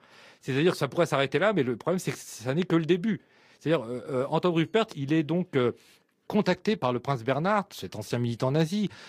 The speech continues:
pour devenir l'organisateur et financier du V V F international, la structure internationale du V V F. Bernhard est un sympathisant du régime afrikaner.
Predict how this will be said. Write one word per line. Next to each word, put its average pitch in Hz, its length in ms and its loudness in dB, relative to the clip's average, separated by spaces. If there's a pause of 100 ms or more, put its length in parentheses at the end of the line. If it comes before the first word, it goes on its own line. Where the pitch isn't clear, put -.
(240)
pour 170 200 0
devenir 147 400 2
l'organisateur 143 920 2
et 123 40 2
financier 139 540 -2
du 123 140 -6
V 117 160 0
V 131 240 0
F - 80 -16 (140)
international, 117 840 0 (260)
la 110 80 -4
structure - 460 -6
internationale 139 580 0
du 104 140 -4
V 110 120 0
V 90 260 -4
F. - 100 -20 (480)
Bernhard 135 380 2
est 104 140 -6
un 95 80 -8
sympathisant 110 580 -2
du 101 80 -4
régime 98 320 -6
afrikaner. 127 640 -2